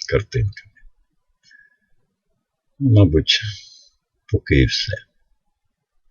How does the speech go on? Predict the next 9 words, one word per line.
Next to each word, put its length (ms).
Переварюйте, 680
всього 240
вам 80
найкраще. 640
Ще 100
раз 200
вас 140
з 40
покровою. 720